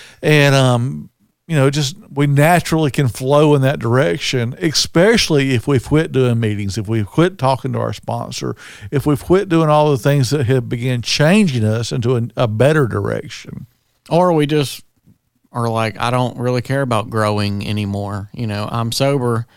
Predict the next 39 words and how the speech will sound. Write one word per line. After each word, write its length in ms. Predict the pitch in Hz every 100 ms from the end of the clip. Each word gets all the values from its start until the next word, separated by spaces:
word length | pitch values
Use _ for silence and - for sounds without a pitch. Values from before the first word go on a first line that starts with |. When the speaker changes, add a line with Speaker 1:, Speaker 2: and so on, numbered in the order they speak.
| _ _ -
Speaker 2:
That's 160 | 117
good 220 | - 135
enough. 640 | 117 120 127 113 104 - - _ _ _ -
And 160 | 117 107
so 160 | 113
I'm 180 | 110 110
just 160 | 110 -
gonna 480 | 113 110 104 101 -
just 240 | 110 104 -
l-, 140 | - -
rest 320 | - 104 104 117
on 100 | 117
my 80 |
laurels 520 | 117 123 143 127 117 107
now 360 | 107 110 117 117
and 120 | 107
just 240 | 107 101
kinda 200 | - 110
sit 220 | 104 127 -
back 300 | 120 127 117
and 140 | 107
hope 220 | 110 120
it, 160 | 117 - _ _
hope 180 | 113 123
it 100 | 143
all 200 | 127 135
works 260 | 143 147 -
out." 340 | 165 147 -
And, 280 | - 113 -
you 100 | 131
know, 180 | 113 107
there's 220 | 113 110
no, 460 | 131 131 131 123 110 - _ _ _ _ -
there's 200 | 135 139
no 120 | 156
desire 640 | 135 120 120 120 123 120
to 80 | 107
keep 300 | 104 - 117
growing 680 | - 110 113 113 110 107 101